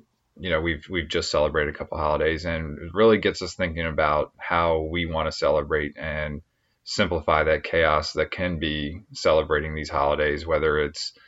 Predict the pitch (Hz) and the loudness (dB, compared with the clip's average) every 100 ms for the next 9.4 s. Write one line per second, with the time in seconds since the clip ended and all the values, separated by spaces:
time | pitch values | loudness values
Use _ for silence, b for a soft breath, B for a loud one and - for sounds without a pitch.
0 | b b b b - 80 80 76 85 82 | b b b b -6 -2 -2 -2 0 2
1 | 85 76 87 78 90 82 - 78 85 - | 4 4 2 0 0 0 -2 -2 0 0
2 | 87 78 76 76 78 80 76 73 69 - | 0 0 2 0 -2 -6 -4 -2 -4 -2
3 | - 76 71 - 80 76 - 82 78 76 | 0 0 0 -2 -4 -4 -2 0 2 0
4 | 71 71 78 78 76 73 - _ _ _ | -2 -4 0 2 4 2 -2 _ _ _
5 | _ 82 78 76 73 - 87 76 73 95 | _ -6 -2 -2 -4 -6 -6 -6 -2 0
6 | - - 73 - _ _ - - _ _ | 0 -6 -12 -20 _ _ -20 -20 _ _
7 | - 92 - 92 87 - 80 82 80 76 | -6 -2 2 4 4 2 -2 0 -2 -4
8 | 76 80 90 76 - 82 73 76 76 78 | -2 0 0 -2 -6 -2 0 0 -2 -4
9 | 73 76 78 - | -6 -6 -8 -10